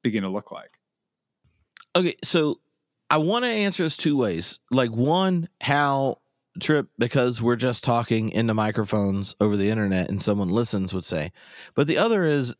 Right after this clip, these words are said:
Speaker 2: how, as a minister, I introduce this, which is the opposite of everything I'm about to say. So, um,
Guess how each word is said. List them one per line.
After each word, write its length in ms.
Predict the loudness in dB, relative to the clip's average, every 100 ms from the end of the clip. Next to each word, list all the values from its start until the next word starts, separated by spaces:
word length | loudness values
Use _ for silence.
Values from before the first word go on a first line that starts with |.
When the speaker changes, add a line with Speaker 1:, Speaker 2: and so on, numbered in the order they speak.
| _ _
Speaker 2:
how, 520 | -2 0 2 0 -2 -4 _ _ _ _ _ _ _ _ _ _ 0
as 200 | 2 2
a 60 |
minister, 560 | 0 2 2 0 0 2
I 80 | 2
introduce 480 | 0 0 0 0 0
this, 400 | -2 -2 -6 -2
which 200 | 0 2
is 140 | 0
the 160 | 0 0
opposite 560 | 0 0 -2 -2 -4 -6 -4
of 120 | 0
everything 440 | 2 2 0 0 0
I'm 60 |
about 260 | 0 -2 -2
to 80 | -4
say. 340 | -4 -6 -10 _ _ _ _ _ _ _ _
So, 380 | 2 2 2 -2 _ _ _ _ _ _ _ _ _ _ -2
um, 460 | 0 0 0 -4